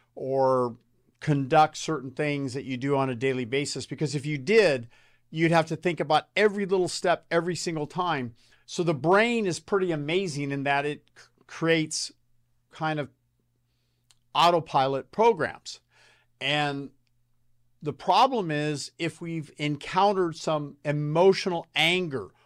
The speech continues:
or problems, whether you're challenged by a loved one or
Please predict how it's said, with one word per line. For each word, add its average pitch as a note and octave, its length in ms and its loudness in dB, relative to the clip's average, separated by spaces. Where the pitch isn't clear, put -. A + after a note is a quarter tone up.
or D3+ 180 2
problems, E3+ 920 4
whether D3 540 -4
you're C#3 420 -4
challenged E3+ 760 0
by C#3 600 0
a D#3 60 0
loved D#3 400 4
one B2+ 460 0
or C3 480 -2